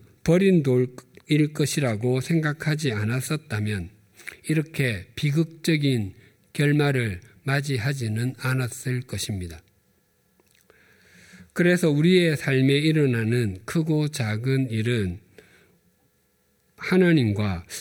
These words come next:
하나님의 말씀의 시선으로 볼 수 있어야 합니다. 시편 전체 백쉰 편 가운데 표제어가 있는 시편은 모두 백열여섯 편이고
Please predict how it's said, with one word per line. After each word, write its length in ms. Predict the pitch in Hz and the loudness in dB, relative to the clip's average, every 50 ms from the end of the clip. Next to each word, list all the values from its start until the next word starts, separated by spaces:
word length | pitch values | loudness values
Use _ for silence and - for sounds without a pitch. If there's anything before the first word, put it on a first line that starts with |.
| - - | -10 -4
하나님의 720 | - 180 180 170 165 151 139 120 110 110 113 113 101 92 | 0 2 2 2 2 2 0 0 0 -2 -2 -4 -4 -6
말씀의 640 | 101 107 110 113 117 113 - - 170 160 156 151 147 | -4 -4 -2 -2 -2 -4 -2 -2 0 2 2 0 0
시선으로 880 | - - - 127 120 113 127 135 135 131 131 127 117 110 101 90 87 101 | -2 -4 -4 -4 -4 -2 0 0 0 0 0 0 -2 -2 -4 -6 -8 -8
볼 200 | - 127 127 127 | -6 -4 -4 -4
수 280 | 120 - - - 117 95 - | -4 -6 -8 -8 -8 -6 -6
있어야 380 | - 127 - - 107 98 98 107 | -8 -8 -6 -6 -6 -4 -4 -4
합니다. 500 | 104 104 117 101 92 92 87 82 78 - _ _ _ _ _ _ _ _ _ _ _ _ _ _ _ _ _ - - - - - - - - - - _ _ _ _ _ _ _ - | -4 -4 -4 -4 -4 -6 -6 -10 -14 -16 _ _ _ _ _ _ _ _ _ _ _ _ _ _ _ _ _ -20 -20 -20 -20 -20 -20 -20 -20 -20 -20 _ _ _ _ _ _ _ -8
시편 640 | - - 214 202 202 - 190 165 151 143 131 117 107 | -4 -2 -2 -2 0 0 0 2 2 2 0 -2 -2
전체 560 | - 147 160 165 160 - 160 139 127 113 113 - | 0 2 2 2 0 0 0 0 0 -2 -2 -2
백쉰 680 | 147 147 151 147 - - - - 190 175 175 165 151 | 0 0 0 -2 -4 -4 0 2 2 2 2 0 -2
편 340 | - - 147 139 139 143 139 | -2 0 2 2 2 2 2
가운데 720 | 117 117 110 113 120 131 139 135 123 110 101 101 92 90 92 - _ _ - - - - - - | 0 -2 -2 0 0 0 0 0 0 -2 -2 -4 -6 -8 -12 -16 _ _ -20 -20 -20 -20 -16 -12
표제어가 640 | - - 202 196 185 208 196 190 175 151 127 127 127 123 | -4 -2 0 0 2 2 2 2 2 0 0 -2 -2 -2
있는 380 | 113 113 117 117 127 139 143 | -2 0 0 0 0 0 0
시편은 720 | 135 - - 170 - - - 127 120 120 120 110 98 98 | -2 -2 -4 -6 -4 -4 -4 -2 -2 -2 -2 -4 -4 -4
모두 340 | 110 127 131 131 131 123 110 101 | -4 -4 -4 -2 -2 -4 -4 -4
백열여섯 960 | - 123 131 139 143 135 - - 110 110 113 113 113 131 139 143 - 139 139 | -4 -2 -2 -2 -4 -6 -6 -6 -4 -4 -4 -2 -2 -4 -2 -2 -2 -4 -4
편이고 480 | - - 127 113 95 87 90 90 85 | -4 -6 -4 -4 -4 -6 -6 -8 -10